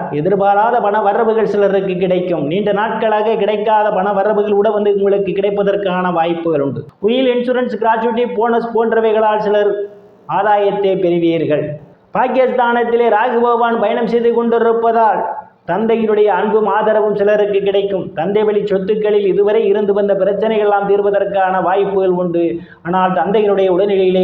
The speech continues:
கூடுதல் கவனம் எடுத்துக்கொள்வது மிகவும் நல்லது. சிலர் புண்ணிய ஸ்தலங்களுக்கு போய் வருவதற்கான வாய்ப்புகள்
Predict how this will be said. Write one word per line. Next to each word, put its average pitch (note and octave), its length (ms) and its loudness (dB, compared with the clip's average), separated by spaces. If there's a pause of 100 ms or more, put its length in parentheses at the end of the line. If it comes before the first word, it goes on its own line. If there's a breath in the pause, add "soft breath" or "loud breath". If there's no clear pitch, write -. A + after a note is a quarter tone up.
கூடுதல் G3 380 2
கவனம் F#3 320 0
எடுத்துக்கொள்வது F3+ 720 -2
மிகவும் E3+ 360 0
நல்லது. D#3 280 0 (100)
சிலர் E3+ 280 -2
புண்ணிய A3 280 -2
ஸ்தலங்களுக்கு G3 600 -2 (100)
போய் G#3 180 0
வருவதற்கான F#3 720 -2
வாய்ப்புகள் F3+ 480 -2